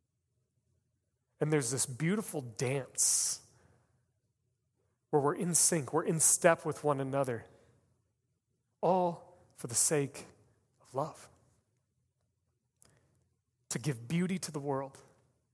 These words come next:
in a world filled with chaos and ugliness, you get to put love and beauty on display. And this is how the Holy Spirit, the Father,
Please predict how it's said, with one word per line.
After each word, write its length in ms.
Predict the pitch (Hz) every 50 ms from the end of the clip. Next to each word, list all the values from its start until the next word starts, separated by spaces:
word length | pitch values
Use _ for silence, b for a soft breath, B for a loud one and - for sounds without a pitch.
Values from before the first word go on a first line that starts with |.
| _ _ _ _ _ _ _ _ _ _ -
in 80 | 139
a 20 | 143
world 300 | 135 156 170 170 143 -
filled 300 | - - 175 175 175 151
with 180 | 139 - -
chaos 480 | - - - 170 170 165 165 156 - -
and 180 | - 151 - - -
ugliness, 720 | - 165 147 139 135 127 123 160 - - - - - - - _ _ _ _ _ _ _ _ _ _ _ _ _ _ _ _ _ _ _ _ _ _ _ _ _ -
you 340 | 147 175 180 170 143 117 95 - _ _ _ _ _ _ _ _ _ _
get 140 | - 156 -
to 80 | - -
put 320 | - - 170 - - -
love 440 | 135 151 151 139 127 117 110 - - -
and 160 | 151 110 113
beauty 320 | 143 151 139 127 123 117
on 140 | 113 110 107
display. 360 | 110 110 - - - - - - - - _ _ _ _ _ _ _ _ _ _ _ _ _ _ _ _ _ _ _
And 100 | - 117
this 200 | 120 165 156 -
is 100 | 165 143
how 140 | 151 151 143
the 80 | 123 117
Holy 280 | - - 160 156 165
Spirit, 440 | 156 - - - 147 123 120 - - - - _
the 60 | -
Father, 460 | - - - 175 160 160 147 131 120